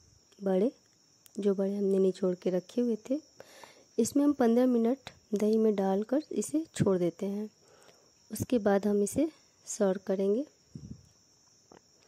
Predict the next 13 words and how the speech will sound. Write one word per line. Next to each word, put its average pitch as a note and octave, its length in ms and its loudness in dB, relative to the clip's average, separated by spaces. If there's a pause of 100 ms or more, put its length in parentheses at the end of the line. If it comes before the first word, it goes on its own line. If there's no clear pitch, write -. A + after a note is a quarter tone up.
(1160)
पन्द्रह G#3+ 260 2
मिनट G#3+ 260 0 (720)
के G3 80 -4
बाद F#3+ 280 -4
हम F#3+ 160 2
इसे A3+ 300 -2
एक F#3 140 -4
बाउल F3+ 220 2
में G3 140 0
निकालते G3 540 -4
हैं। A#3+ 180 -4 (3750)
बड़ों G#3+ 440 4
की B3 360 -2